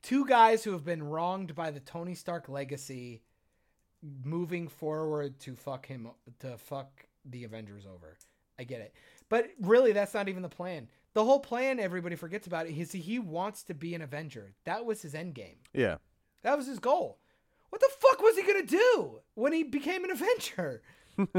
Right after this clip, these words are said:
Speaker 1: What was he gonna do? There
Speaker 2: He,
Speaker 1: was no,
Speaker 2: he
Speaker 1: there
Speaker 2: wanted
Speaker 1: was
Speaker 2: an
Speaker 1: no
Speaker 2: Avenger
Speaker 1: purpose.
Speaker 2: level threat,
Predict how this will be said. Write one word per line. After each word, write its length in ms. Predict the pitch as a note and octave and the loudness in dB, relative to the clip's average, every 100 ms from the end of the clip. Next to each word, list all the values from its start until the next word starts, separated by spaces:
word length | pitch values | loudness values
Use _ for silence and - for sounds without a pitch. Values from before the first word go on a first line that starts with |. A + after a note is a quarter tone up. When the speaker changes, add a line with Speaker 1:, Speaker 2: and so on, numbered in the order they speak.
| - F3 - _ - - | 0 -6 -8 _ -20 0
Speaker 1:
What 140 | E4+ | 0
was 100 | F#4+ | 2
he 80 | F#4+ | 0
gonna 180 | G4 G4 | 0 -2
do? 500 | G3+ D#4+ G4+ E4 E3 D3+ | 0 0 2 0 -2 4
There 100 | D4 | 6
Speaker 2:
He, 60 | E4+ | 6
Speaker 1:
was 140 | C#4+ | 4
no, 180 | D4+ D#4 | 4 4
Speaker 2:
he 60 | |
Speaker 1:
there 60 | F#3 | 6
Speaker 2:
wanted 240 | G3+ G#3+ | 8 8
Speaker 1:
was 80 | G#3 | 8
Speaker 2:
an 40 | F#3+ | 6
Speaker 1:
no 60 | D#3 | 4
Speaker 2:
Avenger 400 | C3+ F3 E3 F#3 | 4 4 6 6
Speaker 1:
purpose. 140 | E3+ | 8
Speaker 2:
level 320 | E3 E3 D#3 | 6 6 4
threat, 520 | C#3+ - C#3+ D3+ B2 | 2 0 4 4 4